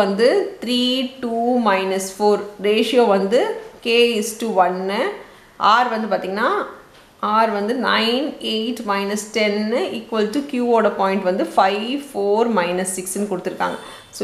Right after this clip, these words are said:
இதுக்கு ரெண்டுத்துக்கும் போட்டா equal to இது வருதுன்றதுனால நான் அப்படி எழுதிக்கிறேன். இப்போ பாருங்க, first one into the second one. இது ஈஸியா அப்படியே மல்டிப்ளை பண்ணலாம். இது அப்புறம் செகண்ட் ஒன்னை ஃபர்ஸ்ட் ஒன்னோட மல்டிப்ளை பண்ணிக்கோங்க. ஃபர்ஸ்ட் ஒன்னுக்கு பின்னாடி இருக்கிறது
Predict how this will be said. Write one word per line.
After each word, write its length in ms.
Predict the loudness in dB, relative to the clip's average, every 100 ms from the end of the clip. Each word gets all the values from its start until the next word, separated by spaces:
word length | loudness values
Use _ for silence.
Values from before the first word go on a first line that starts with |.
| -2
இதுக்கு 240 | -2 -2 0 2
ரெண்டுத்துக்கும் 440 | 2 0 0 4
போட்டா 200 | 4 4 2
equal 260 | 0 0 0 2
to 60 | 0
இது 100 | 2 4
வருதுன்றதுனால 640 | 4 2 0 0 -2 0
நான் 80 | 0
அப்படி 180 | -2 -2
எழுதிக்கிறேன். 440 | -4 -4 0 0 0 -6 -20 -20 _ -20 -20 -20 -20 -20 _ -14
இப்போ 120 | -2 0
பாருங்க, 300 | 0 0 0 0 -4 -16 -20 -20 _ _ _ 0
first 340 | 0 0 -6 0 2
one 120 | 2 -2
into 200 | -2 0 0
the 60 | -2
second 260 | -2 0 0
one. 80 | -2 -4
இது 120 | -2 0
ஈஸியா 240 | 2 4
அப்படியே 180 | 4 2 0
மல்டிப்ளை 260 | -2 -2 0
பண்ணலாம். 260 | -2 -4 -6
இது 400 | -14 -20 -2 0
அப்புறம் 320 | 4 4 4 2
செகண்ட் 260 | 0 2 2
ஒன்னை 160 | 2 2
ஃபர்ஸ்ட் 220 | 0 0 -2
ஒன்னோட 220 | 0 0 -2
மல்டிப்ளை 260 | -4 -4 -4
பண்ணிக்கோங்க. 380 | -6 -4 -4 -4 -8 -2 0
ஃபர்ஸ்ட் 260 | 2 2 2
ஒன்னுக்கு 280 | 2 0 -2 -2 -4 -8 -6
பின்னாடி 240 | 0 2 2
இருக்கிறது 380 | 0 0 2